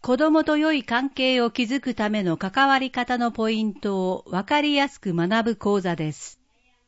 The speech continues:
日時、五月二十一日、六月四日、十八日、七月二日、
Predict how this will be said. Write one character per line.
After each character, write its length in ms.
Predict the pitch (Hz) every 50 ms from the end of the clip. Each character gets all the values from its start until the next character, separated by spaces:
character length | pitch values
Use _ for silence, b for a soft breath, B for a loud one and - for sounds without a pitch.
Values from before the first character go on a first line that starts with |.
| _ _ _ _ _ _ _ _ - - - -
日 340 | 254 285 262 - 262 214
時、 280 | 143 147 143 139 160 - _ _ _ _ _ _ _ _ _ _ -
五 160 | 226 285 311
月 300 | 285 285 262 - 240 214
二 180 | 208 254 285 262
十 320 | 240 247 240 226 196 175
一 260 | 160 160 156 - 247 233
日、 580 | 226 220 202 - - - 170 160 156 - 226 - _ _ _ _ _ _ _ _ -
六 320 | 214 214 226 - - 302
月 280 | 285 285 269 262 - 247
四 240 | 233 214 208 196 - _ _ -
日、 260 | 180 165 165 - - _ _ _ _ _ 170
十 300 | - - 262 285 294 262
八 300 | 247 269 247 - 254 240 220
日、 520 | 214 208 - - - 196 180 170 - - _ _ _ _ _ _ _ _ _ _ -
七 300 | - - - - 320 294
月 300 | 294 285 277 - 277 247
二 320 | - - - - - -
日、 300 | - 226 214 202 -